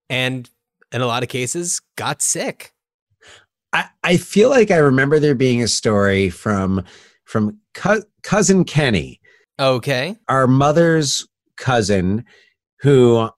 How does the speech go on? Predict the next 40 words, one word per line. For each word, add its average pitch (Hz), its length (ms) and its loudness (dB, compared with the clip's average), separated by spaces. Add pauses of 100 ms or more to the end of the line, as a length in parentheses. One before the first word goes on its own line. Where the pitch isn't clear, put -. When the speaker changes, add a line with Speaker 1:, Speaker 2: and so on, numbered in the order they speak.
(160)
Speaker 2:
I 123 180 0
wanna 135 340 2
say, 131 600 2
who, 143 340 -2
who, 139 380 -6
um, 131 300 -4 (120)
grew 147 260 2
up 156 120 0
in 139 180 -4
Southern 123 380 -2
California 98 560 -2
in, 104 180 -4
in, 95 400 -6
you 101 100 -6
know, 95 80 -4
the 95 100 -6
Hollywood 95 400 -2
area. 80 460 -6 (560)
And 113 640 -2 (160)
I, 117 120 -4 (120)
I, 143 200 -4 (160)
I 131 80 -2
apologize 143 520 0
if 123 120 -6
I'm 104 160 0
botching 113 420 0
the 92 80 0
story, 139 520 0
but 92 200 -2
I'm 98 160 -2
pretty 143 300 -2
sure 117 560 0
he 107 440 -2 (160)
told 117 280 -2
me 117 100 0
a 107 60 0
story 107 440 0
once 95 560 0 (480)
that 101 600 -2 (320)
he 131 580 0